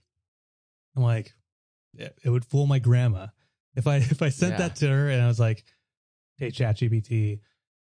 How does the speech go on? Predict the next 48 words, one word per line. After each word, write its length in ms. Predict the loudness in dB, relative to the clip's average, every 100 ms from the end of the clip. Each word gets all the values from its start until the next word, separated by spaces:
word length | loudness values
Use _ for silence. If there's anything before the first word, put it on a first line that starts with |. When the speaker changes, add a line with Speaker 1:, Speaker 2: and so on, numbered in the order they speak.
| _ -4
Speaker 1:
uh, 320 | 0 0 -2 -4
write 460 | 0 2 2 0 -4
a 60 |
script 420 | -8 -6 -4 -2 -2
about 380 | 2 2 2
how 320 | 0 2 2 2
I 200 | 2 2
got 180 | 2 2
abducted 520 | 0 -2 -2 -2 2
and 100 | 4
I'm 120 | 6
in 120 | 6
Mexico 480 | 6 2 0 0 2
and 80 | 4
I 60 | 6
need 180 | 4
twenty-five 520 | 0 -2 0 0 -2 0
hundred 200 | 0 0
dollars 360 | 0 2 0
to 100 | 0
get 220 | 0 0 -2 -2
out 60 | -2
of 100 | 0
prison." 500 | 0 0 0 -2 -6 -10 _ _ _ _ _ _ _
Um, 580 | 0 2 4 4 4 2 0
they 180 | 0 2
would, 220 | 2 -2 -6 _ -2
it 80 | 0
would, 220 | 0 2
it 60 | 0
would 120 | 2
do 160 | 0
it 80 | 0
and 100 | 0
it 40 | 2
would 140 | 2
fool 140 | 2 2
my 120 | 2
grandma. 400 | 2 2 2 -2 -8 -4
Uh, 180 | -2 0
and 480 | 0 2 2 0 -4 -4 -4
guess 180 | -2
what? 240 | -2 -4 -8 _
It 100 | 0
has 340 | 2 0 -2 -4
fooled 280 | -2 0
my 120 | 2 0
grandma 520 | 2 2 4 2